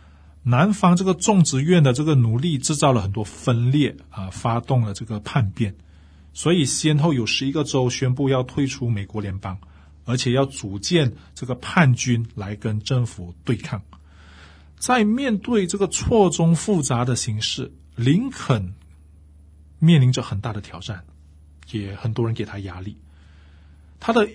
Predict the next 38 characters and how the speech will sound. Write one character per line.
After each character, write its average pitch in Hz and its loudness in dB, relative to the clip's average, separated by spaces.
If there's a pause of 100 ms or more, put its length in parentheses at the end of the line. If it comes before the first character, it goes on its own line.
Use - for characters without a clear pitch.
(140)
一 247 -6
位 247 4
朋 143 2
友 139 4
来 110 0
安 127 0
慰 135 4
林 113 -2
肯 101 -6
说， 104 -8 (680)
啊 104 -10
，“我 113 -2
希 - -2
望 156 6
上 135 2
帝 117 -6 (480)
能 110 -4
站 123 0
在 117 -2
你 92 -4
这 98 -8
一 95 -8
边。” 92 -14 (2000)
但 151 6
是 151 4
林 131 4
肯 117 0
却 131 0
说 110 -4
，“其 135 -2
实 123 0 (600)
我 104 -6 (120)
并 139 2
不 131 -6
希 - -6
望 110 -6
如 92 -12
此。” - -12